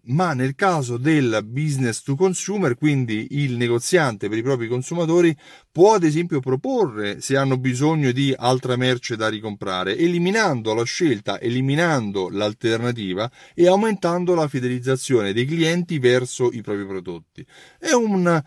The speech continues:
uno spunto che penso, spero che ti possa essere utile. Io mi chiamo Stefano Benvenuti e mi occupo di fidelizzazione della clientela. Eh, ho creato un programma fedeltà che si chiama Simsol, che viene utilizzato da negozianti,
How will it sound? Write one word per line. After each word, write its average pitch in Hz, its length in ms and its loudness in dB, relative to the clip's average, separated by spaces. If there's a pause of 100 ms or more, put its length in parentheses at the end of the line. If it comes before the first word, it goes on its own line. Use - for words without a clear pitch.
(140)
uno 170 240 0
spunto 175 500 0
che 131 160 6
penso, 139 400 0
spero 151 400 2
che 104 140 -4
ti 127 100 -12
possa 113 320 -4
essere 98 340 -4
utile. 87 280 -6
Io 180 100 4
mi 147 80 0
chiamo 98 220 -4
Stefano 160 360 -2
Benvenuti 185 600 -2
e 139 120 0
mi 156 100 4
occupo 151 360 2
di 135 100 0
fidelizzazione 151 760 2
della 117 180 0
clientela. 90 640 -10 (340)
Eh, 110 60 -6
ho 127 160 2
creato 160 380 0
un 104 80 -4
programma 120 520 0
fedeltà 143 400 -4
che 147 120 -4
si 131 140 -10
chiama 123 240 -4
Simsol, 110 440 -6
che 202 140 -6
viene 113 180 -2
utilizzato 127 520 -2
da 113 160 0
negozianti, 104 840 -2